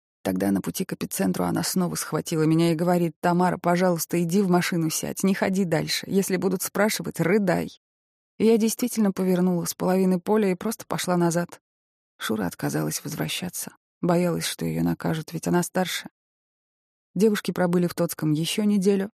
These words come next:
Только Шура постоянно возвращалась на испытательное поле, а Тамара сидела в лаборатории с образцами. Домой в Бузулук уехали вместе.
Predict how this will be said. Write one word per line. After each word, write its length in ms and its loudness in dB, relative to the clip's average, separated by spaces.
Только 220 -2
Шура 280 0
постоянно 580 0
возвращалась 680 0
на 120 4
испытательное 680 -2
поле, 340 -6
а 80 -8
Тамара 300 0
сидела 400 -2
в 80 -6
лаборатории 600 -2
с 120 -6
образцами. 600 -6
Домой 300 -2
в 40 -8
Бузулук 440 -2
уехали 340 -4
вместе. 520 -4